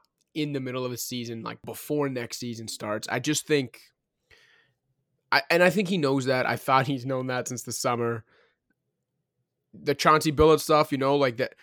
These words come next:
bringing Chauncey Billups in was partly supposed to be for Dame because, uh, I think,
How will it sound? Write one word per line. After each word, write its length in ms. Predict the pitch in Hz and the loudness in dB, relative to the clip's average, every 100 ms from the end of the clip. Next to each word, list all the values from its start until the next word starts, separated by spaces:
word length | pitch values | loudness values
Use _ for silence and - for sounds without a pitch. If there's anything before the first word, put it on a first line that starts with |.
| _ _ - | _ _ -4
bringing 260 | 147 156 | 0 2
Chauncey 380 | - 151 151 147 | 4 2 4 2
Billups 340 | 151 175 170 | 4 4 4
in 140 | 151 143 | 0 0
was 120 | 131 | -2
partly 600 | - - 147 151 156 139 _ - | -8 -2 0 2 -2 -6 _ -14
supposed 360 | - 160 156 | -6 0 0
to 60 | 151 | 0
be 300 | 131 160 151 | -2 -2 -4
for 400 | - - 151 151 | -10 -6 0 0
Dame 440 | 135 123 185 160 | 0 -2 -2 -4
because, 520 | 110 - 120 117 - - _ _ _ _ _ | -6 -4 -4 -4 -10 -20 _ _ _ _ _
uh, 100 | - - - | -14 -10 -8
I 80 | |
think, 260 | 117 135 127 | -4 -6 -4